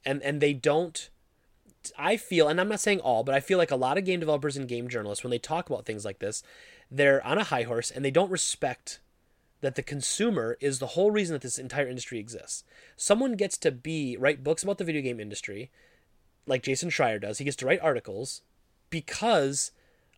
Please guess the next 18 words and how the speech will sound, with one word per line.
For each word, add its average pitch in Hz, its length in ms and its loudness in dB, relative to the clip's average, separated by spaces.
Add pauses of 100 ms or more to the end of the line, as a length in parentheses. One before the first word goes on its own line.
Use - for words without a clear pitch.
(100)
us 147 460 4
mass 139 720 0 (480)
fans 143 680 0
are 131 140 -2
buying 156 560 -2
this 135 160 -4
stuff. - 640 -4 (560)
When 131 140 -6
we 165 80 2
buy 151 240 6
this 147 140 0
stuff, 147 200 2
there's 123 140 -6
more 135 140 0
money 135 180 0
in 120 80 -6
the 113 80 -8
industry, 113 540 -8